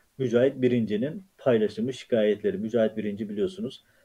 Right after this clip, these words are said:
yani polis teşkilatı, yargı teşkilatı sarayın emrinde olduğu için kendisi sosyal medyanın talimatla yaptırdı bu operasyonu. Açıkça sosyal medyanın talimat verdi polise, yargıya ve polis ve yargılar çağrılsa ifadeye gelebilecek herhangi bir, birisini, ki bu isimlerin hepsi de adresleri belli, gazetecilik yapan insanlar,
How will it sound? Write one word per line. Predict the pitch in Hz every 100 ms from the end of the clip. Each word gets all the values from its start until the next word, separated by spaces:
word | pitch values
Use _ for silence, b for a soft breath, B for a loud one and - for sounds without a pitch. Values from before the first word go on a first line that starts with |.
| _
yani | 113
polis | 110 123 120
teşkilatı, | 113 101 - 104 101
yargı | 110 107 107
teşkilatı | 104 104 - 101 -
sarayın | 110 113
emrinde | 110 92 95 95
olduğu | 92 92
için | -
kendisi | - 120 107 131
sosyal | 143 131 180 160
medyanın | 143 151
talimatla | - 139 139 147 -
yaptırdı | 98 92 98 90
bu | 95
operasyonu. | 92 92 85 - 110 185 _ _ _ _
Açıkça | 151 156 107 165
sosyal | 151 139 147 135
medyanın | 120 113 107
talimat | 117 117 131 135
verdi | 139 135 139
polise, | 143 131 127
yargıya | 139 131 127 147
ve | 160
polis | 131 139 120
ve | 110 117
yargılar | 113 98 101 143 - _ _ _ _
çağrılsa | 156 156 160 156 165
ifadeye | 139 127 120 117
gelebilecek | 120 120 107 110 131
herhangi | 127 120 101
bir, | 95 - 101 95
birisini, | 120 208 101 143
ki | - 113
bu | 131
isimlerin | 113 117 117 113
hepsi | 123 -
de | 107
adresleri | 90 107 110 - 101 104
belli, | 117 98
gazetecilik | 107 107 104 101 95
yapan | 101 101
insanlar, | 131 127 110 123 147